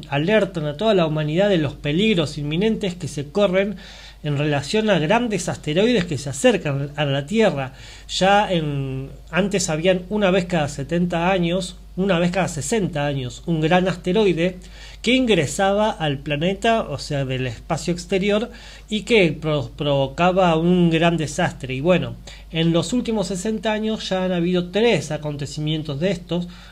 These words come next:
lo que indica que cada vez hay más, eh, con más seguido caen estos grandes asteroides al planeta.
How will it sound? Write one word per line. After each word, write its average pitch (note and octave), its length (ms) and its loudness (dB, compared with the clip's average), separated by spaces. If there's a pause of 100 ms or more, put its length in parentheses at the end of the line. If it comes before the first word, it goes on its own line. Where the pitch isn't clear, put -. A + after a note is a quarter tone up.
lo B3 160 2
que A#3+ 120 2
indica G3 420 0
que D3+ 160 -8
cada G3 280 0
vez F#3+ 300 -4 (460)
hay F3 360 0 (100)
más, F3 500 -4 (220)
eh, D3 260 -6 (440)
con D3 260 -6
más F3+ 180 0
seguido E3 1160 -2 (380)
caen E3 340 2
estos D3 340 -4
grandes E3 480 0
asteroides E3+ 840 0
al B2 140 -6
planeta. E3+ 560 0